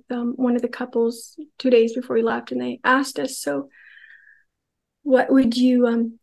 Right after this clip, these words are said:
would you all consider moving to Chile?" And we said, um, "No, actually not. We have other plans set in motion to do when we get back in the States." And about Atlanta,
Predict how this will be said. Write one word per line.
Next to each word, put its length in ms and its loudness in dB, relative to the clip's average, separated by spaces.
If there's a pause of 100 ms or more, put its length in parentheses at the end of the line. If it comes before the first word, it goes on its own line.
would 140 4
you 100 8
all 60 4
consider 540 2
moving 460 0
to 100 -4
Chile?" 420 -6 (1800)
And 300 2
we 140 0
said, 560 -4
um, 360 -4 (360)
"No, 520 0
actually 440 -2
not. 360 0
We 120 0
have 220 0
other 200 2
plans 500 -2
set 240 -2
in 140 2
motion 440 -2
to 120 -8
do 240 0
when 140 2
we 80 0
get 120 -4
back 240 -8
in 80 -12
the 60 -8
States." 420 -10 (2250)
And 180 8
about 220 8
Atlanta, 760 4